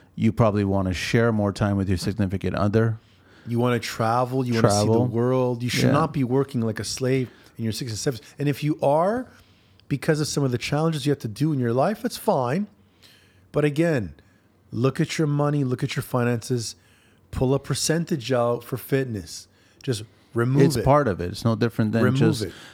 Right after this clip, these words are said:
Speaker 1: whatever it is. If you, it's an expense. That's all it is.
Speaker 2: And if anything, it's, it's more of a priority.
Speaker 1: Yeah.
Speaker 2: Fifty to seventies is crucial because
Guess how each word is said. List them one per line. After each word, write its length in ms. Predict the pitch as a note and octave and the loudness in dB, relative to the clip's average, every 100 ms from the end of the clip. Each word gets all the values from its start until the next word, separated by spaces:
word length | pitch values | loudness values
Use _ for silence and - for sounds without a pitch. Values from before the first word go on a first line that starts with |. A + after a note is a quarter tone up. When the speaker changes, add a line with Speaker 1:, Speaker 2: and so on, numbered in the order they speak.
| - | -6
Speaker 1:
whatever 440 | - G#2+ B2+ G#2 E2+ | 0 4 4 2 -2
it 60 | E2 | -2
is. 200 | F2+ - | -6 -6
If 180 | F2 - | -6 -6
you, 400 | G#2 - - A2 | -6 -8 -12 -14
it's 380 | - - - B2 | -14 -10 -6 2
an 80 | D3+ | 4
expense. 400 | C#3+ - A#2 - | 4 2 0 -2
That's 160 | G#2 - | 0 2
all 160 | A#2+ | 2
it 60 | A#2 | 2
is. 340 | C3 F2+ - - - | 2 0 -6 -12 -8
Speaker 2:
And 100 | A#2+ | -2
if 140 | B2+ - | -2 0
anything, 340 | C#3+ C#3 B2 | -2 -2 -2
it's, 180 | A2+ - | -4 -6
it's 220 | A#2 - | -8 -8
more 440 | A2+ A2 A2+ A#2+ A#2+ | -6 -4 0 0 0
of 60 | |
a 60 | A2 | -2
priority. 720 | - - G2+ G#2 G#2 F#2 E2+ - _ - | -6 -6 -4 -2 -2 -4 -10 -18 _ -4
Speaker 1:
Yeah. 260 | G2+ E2+ F2 _ _ | -2 -2 -8 _ _
Speaker 2:
Fifty 420 | - F3 F3+ - F#3 | -2 0 0 -2 -2
to 80 | |
seventies 800 | C#3 - D3+ D#3+ D3+ B2+ A#2+ G#2+ | -2 0 -2 0 -4 -2 -4 -4
is 260 | - A#2 - | -4 -4 -4
crucial 560 | - - F3+ F3 - G#2+ | -10 -4 -2 -2 -4 -4
because 600 | A2+ - A#2+ A2+ G#2+ | -6 -4 -2 -2 -4